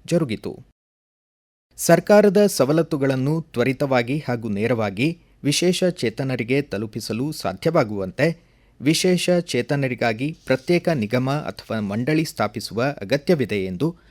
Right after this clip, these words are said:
ಕಾರ್ಮಿಕ ಖಾತೆ ಸಚಿವ ಸಂತೋಷ್ ಲಾಡ್ ಹೇಳಿದ್ದಾರೆ.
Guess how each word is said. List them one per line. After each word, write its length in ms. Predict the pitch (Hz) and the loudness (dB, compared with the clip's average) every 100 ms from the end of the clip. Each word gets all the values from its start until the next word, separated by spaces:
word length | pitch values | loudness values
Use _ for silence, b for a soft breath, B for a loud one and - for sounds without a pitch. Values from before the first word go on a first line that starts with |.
| b | b
ಕಾರ್ಮಿಕ 420 | - 143 175 180 185 | 4 4 6 2 0
ಖಾತೆ 340 | - 131 135 | -2 -4 -4
ಸಚಿವ 420 | - 110 113 139 | -6 -8 -4 -2
ಸಂತೋಷ್ 520 | 151 107 104 104 - | -2 -8 -8 -8 -4
ಲಾಡ್ 200 | 113 123 - - | -2 -2 -2 -10
ಹೇಳಿದ್ದಾರೆ. 580 | - 170 117 101 85 | 0 0 0 -4 -6